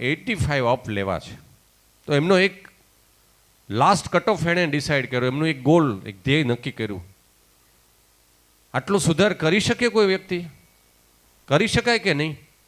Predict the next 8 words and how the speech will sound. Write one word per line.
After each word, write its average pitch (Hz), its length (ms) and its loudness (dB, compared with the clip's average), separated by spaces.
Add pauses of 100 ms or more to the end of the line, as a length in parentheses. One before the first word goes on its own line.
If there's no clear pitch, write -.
(840)
કરી 160 220 -2
શકાય 202 280 -4
ને? 147 100 -10 (1300)
તો 190 80 2
એમણે 196 240 2
કેવી 254 320 0
રીતે 247 160 -2
કરે, 139 240 0